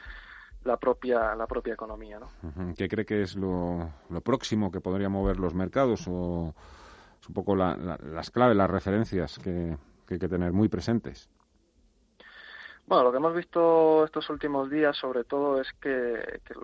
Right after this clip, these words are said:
Speaker 1: lo que ha movido el mercado, y creemos que, que las próximas semanas, pues, eh, va a tener mucho que ver con lo que, con lo que hemos visto estos días.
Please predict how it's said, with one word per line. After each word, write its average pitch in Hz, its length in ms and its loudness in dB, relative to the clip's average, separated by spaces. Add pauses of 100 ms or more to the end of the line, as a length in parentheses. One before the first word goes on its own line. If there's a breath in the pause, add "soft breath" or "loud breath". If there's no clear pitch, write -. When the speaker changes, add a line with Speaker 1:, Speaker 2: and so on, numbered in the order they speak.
(140)
Speaker 1:
lo 117 140 -12
que 127 100 -10
ha 120 40 -8
movido 139 300 0
el 135 80 -2
mercado, 131 460 0
y 117 80 -10
creemos 123 280 -8
que, 123 760 -4 (560)
que - 80 -16
las 117 100 -12
próximas 120 440 -10
semanas, 123 360 -6
pues, 120 180 -6 (920 loud breath)
eh, 127 300 4
va 131 80 6
a 131 80 4
tener 139 260 2
mucho 143 300 0
que 135 100 4
ver 139 180 6
con 131 200 2
lo 127 100 4
que, 127 640 2
con 127 160 -2
lo 120 80 0
que 123 100 -4
hemos 123 180 -4
visto 120 320 -2
estos 117 280 -4
días. 131 260 2